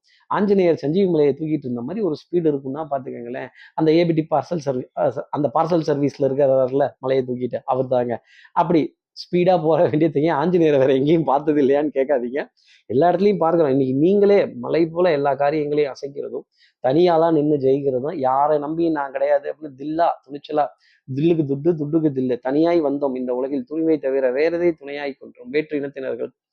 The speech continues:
வேற்று மொழி பேசுபவர்கள், வேற்று மாநிலத்தில் கொஞ்சம் அன்கம்ஃபர்டபுள் ஜோன் தான், முடியாது தான், ஆனாலும் அசைச்சே தீருவேன் அப்படின்னு செய்ய வேண்டிய தருணம். பிரயாணங்கள் சுகமாகும், சந்திப்புகள் சந்தோஷம் தரும், வெற்றியுடன் வர வேண்டிய அமைப்பு இன்னைக்கு மீனராசி நேயர்களுக்காக உண்டு.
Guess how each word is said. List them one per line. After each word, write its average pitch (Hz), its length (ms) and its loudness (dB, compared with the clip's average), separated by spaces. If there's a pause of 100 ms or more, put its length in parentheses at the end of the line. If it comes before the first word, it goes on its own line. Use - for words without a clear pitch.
வேற்று 156 320 0
மொழி 143 200 0
பேசுபவர்கள், 127 600 -6 (380)
வேற்று 175 300 4
மாநிலத்தில் 151 500 2
கொஞ்சம் 147 220 0
அன்கம்ஃபர்டபுள் 175 600 0
ஜோன் 143 300 -2
தான், 156 280 -4
முடியாது 151 360 0
தான், 151 180 -2
ஆனாலும் 156 500 2 (100)
அசைச்சே 170 500 0
தீருவேன் 156 380 2
அப்படின்னு 139 280 -6
செய்ய 135 240 -6
வேண்டிய 135 280 -8
தருணம். - 240 -20 (380)
பிரயாணங்கள் 175 440 4
சுகமாகும், 151 440 0
சந்திப்புகள் 160 500 0
சந்தோஷம் 139 400 -4
தரும், 185 220 -2
வெற்றியுடன் 196 520 2
வர 160 200 4
வேண்டிய 143 260 -2
அமைப்பு 135 340 -8
இன்னைக்கு 139 240 -8
மீனராசி 143 420 -2
நேயர்களுக்காக 131 420 -8
உண்டு. 135 200 -16